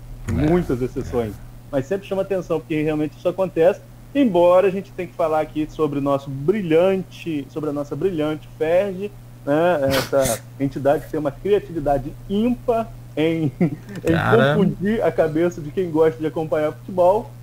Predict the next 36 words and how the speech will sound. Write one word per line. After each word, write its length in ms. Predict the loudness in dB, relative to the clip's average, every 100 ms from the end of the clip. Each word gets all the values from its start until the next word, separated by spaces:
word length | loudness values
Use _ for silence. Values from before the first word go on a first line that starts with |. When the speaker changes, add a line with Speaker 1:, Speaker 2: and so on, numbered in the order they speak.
| -10
Speaker 2:
É, 280 | -2 0 2
a 40 | 0
gente 120 | -4
não 140 | -4 0
sabe 340 | 4 4 2
se 80 | 0
o 60 | 0
Arthur 280 | 0 -4
realmente 280 | -2 -2 -2
vai 100 | -4
ficar 140 | -4 -4
com 100 | -4
o 20 |
título, 360 | -2 -2 -2 -8
porque 180 | -8 -6
tem 140 | -4
um 20 | -2
recurso 440 | -2 -2 -2 -2
do 80 | -2
friburguense 680 | -2 0 2 4 4 2 -6 -18 -18 -16 -10
que 80 | -2
contesta 680 | 0 0 2 4 2 0 0
aí 260 | 2 0 -4 -6
a 120 | -2 2
classificação 540 | 2 2 -2 -2 -2
do 100 | -2
próprio 500 | 0 2 2 0 -6
americano. 720 | -4 -2 -2 -2 0 0 0 -6 -10
O 100 | -6
friburguense 500 | -2 2 2 2 0 -2
tenta 380 | -4 0 -2 -2 -18 0
reaver 440 | 4 6 6 2 2
seis 260 | 0 -2
pontos 420 | -2 0 0 -2 -16 -20 -16 -6
que 120 | -4
perdeu 640 | 2 2 2 0 2 0